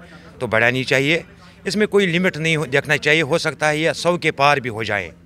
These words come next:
ये मैं as a civil society member बोल रहा हूँ। अ, इसमें किसी पॉलिटिकल पार्टी का मखसूस एजेंडा न सुना जाए।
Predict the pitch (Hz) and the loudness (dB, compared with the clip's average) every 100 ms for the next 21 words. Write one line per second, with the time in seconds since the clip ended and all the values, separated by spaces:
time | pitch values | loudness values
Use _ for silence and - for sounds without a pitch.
0 | - - - - 214 220 208 196 - 180 | -20 -20 -12 -4 -2 2 2 0 0 -2
1 | 165 160 147 143 151 156 135 143 170 190 | 0 -2 -2 -2 0 0 0 0 0 -2
2 | - - - - - - - 120 117 117 | -10 -20 -20 -20 -20 -20 -6 0 2 2
3 | - - - 196 220 208 196 208 175 196 | -2 -8 -6 -2 0 0 -2 -4 -2 -2
4 | 196 185 175 165 170 170 127 139 151 196 | -4 0 0 0 0 0 0 -2 -4 -4
5 | 170 156 156 170 165 135 147 156 139 120 | -2 0 2 4 2 2 -2 0 0 4
6 | 131 170 | 4 2